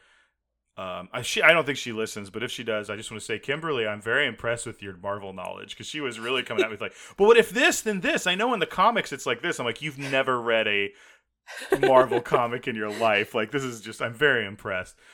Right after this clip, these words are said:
Speaker 1: Of course, I, and hopefully her kids, uh, know that, 'cause I know they're always like, "Our mom's not cool with stuff like that." And I'm like, "Yeah, well, actually, there was a time when your mom was the cool one,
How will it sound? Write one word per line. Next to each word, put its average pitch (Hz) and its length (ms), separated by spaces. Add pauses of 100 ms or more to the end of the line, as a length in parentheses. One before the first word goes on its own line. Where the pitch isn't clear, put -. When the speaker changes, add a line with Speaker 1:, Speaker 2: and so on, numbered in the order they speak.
Speaker 1:
Of - 60
course, 151 280
I, 143 280
and 151 120
hopefully 143 380
her 113 100
kids, 113 520 (480)
uh, 95 240
know 98 160
that, 98 140
'cause 107 120
I 104 60
know 101 120
they're 98 140
always 95 200
like, 92 220
"Our 208 160
mom's 269 400
not 226 360
cool 226 520
with 170 260
stuff - 300
like 147 180
that." 123 240
And 117 80
I'm 113 100
like, 113 300
"Yeah, 165 280
well, 131 180
actually, 170 340
there 127 100
was 120 100
a 117 60
time 110 300
when 107 120
your 120 140
mom 131 260
was 107 140
the 104 60
cool 147 320
one, 98 220